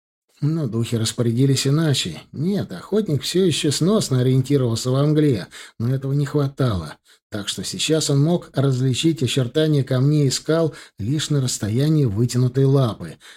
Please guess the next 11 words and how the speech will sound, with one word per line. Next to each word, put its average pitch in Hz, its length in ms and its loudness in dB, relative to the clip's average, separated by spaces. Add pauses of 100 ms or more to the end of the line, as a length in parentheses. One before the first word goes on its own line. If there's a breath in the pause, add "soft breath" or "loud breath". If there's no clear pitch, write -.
(200 loud breath)
а 82 80 -14
дальше 127 380 -2
расщелину 165 600 2
укутывала 147 480 2
непроглядная 135 760 2
пелена. 117 580 2 (840)
После 98 220 -8
каждого 85 420 -6
шага 123 480 -2
Арди 123 200 0
останавливался, 123 1000 0